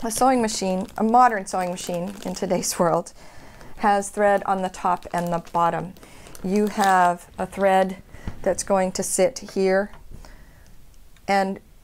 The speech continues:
the instructions usually for how to thread your machine, how to go through all of these different knobs and dials and everything before it goes into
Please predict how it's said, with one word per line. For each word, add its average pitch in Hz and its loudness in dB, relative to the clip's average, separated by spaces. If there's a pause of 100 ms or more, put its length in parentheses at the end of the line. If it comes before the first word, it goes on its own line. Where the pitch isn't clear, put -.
the 185 0
instructions 196 -4
usually 208 0
for 196 -4
how 185 0
to 180 -2
thread 196 0
your 185 -4
machine, 185 -4
how 208 -4
to 175 -2
go 175 -2
through 180 -4
all 180 2
of 196 -2
these 180 -4
different - -4
knobs 175 -2
and 170 -4
dials 180 -2
and 170 -4
everything 175 -4
before 175 0
it 175 -4
goes 175 0
into 175 -6